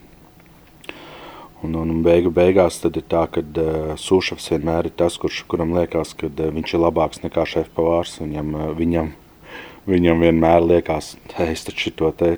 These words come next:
ko, ko te viņš te ir uztaisījis, es taču šito varētu labāk," ja? Nu, un arī es tāds kādreiz biju, un, un, un, un, un, un tad ir tas brīdis, kad, eh, šefpavārs izdomā iet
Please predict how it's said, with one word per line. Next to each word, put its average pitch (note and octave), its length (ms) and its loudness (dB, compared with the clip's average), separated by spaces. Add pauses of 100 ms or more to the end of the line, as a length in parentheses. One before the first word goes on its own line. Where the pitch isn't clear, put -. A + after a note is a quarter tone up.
(160)
ko, - 180 0
ko - 260 -2
te D#2+ 120 -2
viņš D#2 220 -4
te D#2+ 120 0
ir D#2+ 60 -2
uztaisījis, D2+ 760 -4
es D#2+ 160 -8
taču - 280 -4
šito - 200 0
varētu E3+ 420 0
labāk," F2+ 460 4
ja? F2+ 180 -2 (960)
Nu, F2+ 140 6
un E2+ 80 6
arī D#2 260 6
es F2+ 120 0
tāds G2+ 240 10
kādreiz G2 440 8
biju, F#2+ 360 8
un, E2 240 2
un, D#2+ 220 0
un, D#2+ 160 -2
un, D#2+ 180 -2
un, D#2 220 -4
un D#2+ 200 -6
tad E2 200 0
ir E2+ 160 2
tas - 140 -18
brīdis, F2 420 2
kad, D2+ 180 -4
eh, D#2+ 260 0
šefpavārs E2 640 -2
izdomā D#2+ 500 -2
iet E2+ 160 0